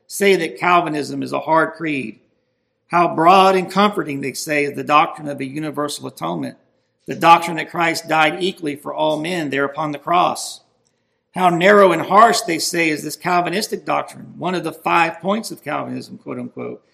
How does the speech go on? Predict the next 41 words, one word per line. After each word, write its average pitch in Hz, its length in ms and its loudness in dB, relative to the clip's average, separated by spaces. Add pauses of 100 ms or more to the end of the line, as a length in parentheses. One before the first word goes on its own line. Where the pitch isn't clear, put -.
(240)
"This 170 160 -4
doctrine 180 500 2
of 165 100 -6
the 160 80 -4
limited 180 340 -2
atonement, 190 480 -4
this 147 120 -8
doctrine 185 460 0
that 165 140 -12
Christ 180 380 -2
died 170 360 2
for 160 120 -14
the 147 120 -10
elect 180 320 -4
of 139 140 -12
God 139 260 2
in 139 100 -8
a 135 40 -10
sense 160 380 -8
in 147 60 -10
which 151 180 -10
he 139 60 -14
did 165 180 -8
not 151 260 -6
die 139 360 -4 (640)
for - 60 -14
the 165 180 -2
unsaved." 175 720 0 (760)
But 170 140 -4
do 196 80 0
you 208 100 6
know, 214 220 6
my 220 160 4
friends, 220 400 2
it 196 80 6
is 185 100 0
surprising 202 600 2
that 175 160 -8
men 190 340 -4
say 233 300 -2
that. - 420 -8